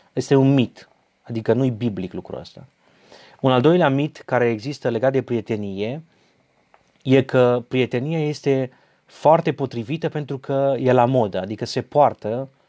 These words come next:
uh, la o anumită vârstă, spre exemplu, pe la cincisprezece, șaisprezece ani să începi să ai un prieten,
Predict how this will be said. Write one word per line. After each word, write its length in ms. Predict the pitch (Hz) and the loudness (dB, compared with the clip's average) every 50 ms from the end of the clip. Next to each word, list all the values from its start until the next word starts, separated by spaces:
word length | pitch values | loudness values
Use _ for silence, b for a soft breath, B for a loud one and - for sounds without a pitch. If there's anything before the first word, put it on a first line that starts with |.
| _ _ _ _ _ _ _ _ _ _ | _ _ _ _ _ _ _ _ _ _
uh, 460 | _ - 110 113 113 110 107 107 107 | _ -6 -4 -2 -2 0 0 -2 -2
la 160 | 107 113 117 120 | 0 2 4 4
o 20 | |
anumită 340 | 120 117 120 123 123 - 110 | 4 4 2 0 2 2 0
vârstă, 720 | 101 113 139 156 156 - - - 147 143 143 143 143 139 - _ _ _ _ _ | 0 0 -2 -2 -4 -6 -6 -4 -4 -2 -2 -4 -4 -6 -10 _ _ _ _ _
spre 240 | - - - - 120 | -20 -12 0 0 0
exemplu, 380 | 110 107 135 135 131 131 127 | 2 2 0 -2 -2 -2 -6
pe 100 | - - | -4 -2
la 100 | 110 107 | -2 -2
cincisprezece, 640 | 101 - 147 147 139 - - 135 131 127 - 127 107 | -2 -2 -6 -8 -8 -6 -6 -4 -4 -4 -4 -6 -8
șaisprezece 600 | - - 135 139 - - 127 120 123 113 - 135 | -2 -2 -2 -2 -2 -6 -6 -4 -4 -4 -2 -2
ani 180 | 131 135 127 - | -2 -2 -2 -2
să 100 | - 120 | -2 -4
începi 540 | 110 107 - - 151 151 135 - - - b b b b b b b b b | -4 -2 -2 -2 -2 -2 -2 -4 -10 -20 b b b b b b b b b
să 200 | - - - 123 | -10 -2 2 2
ai 200 | 117 117 117 - | 4 4 2 0
un 160 | - 120 110 | -4 -6 -6
prieten, 640 | 98 110 104 98 101 98 - - 127 151 180 185 175 | -6 -6 -6 -4 -4 -6 -4 -4 -6 -6 -6 -8 -10